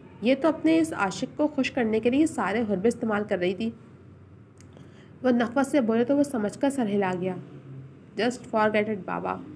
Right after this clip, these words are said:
मगर please, आप ज़रा मम्मा के सामने आयरा के साथ अपना रवैया दुरुस्त रखा करें। आपको तो मालूम है ना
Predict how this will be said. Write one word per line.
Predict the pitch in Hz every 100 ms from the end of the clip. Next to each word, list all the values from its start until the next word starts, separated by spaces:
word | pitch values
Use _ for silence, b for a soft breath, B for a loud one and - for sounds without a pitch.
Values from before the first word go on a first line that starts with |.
| B B B B - 262
मगर | 311 339 - - - - -
please, | 254 226 170 - - - - -
आप | 220 233
ज़रा | 240 254
मम्मा | 247 220 226
के | 262
सामने | 254 220 226
आयरा | 220 214
के | 214
साथ | 220
अपना | 220 226 226
रवैया | 202 196 202 247
दुरुस्त | 190 196 233 -
रखा | - 196
करें। | 202 190 - B B B - 214
आपको | 254 320
तो | 339
मालूम | 247 208 262
है | 247
ना | 202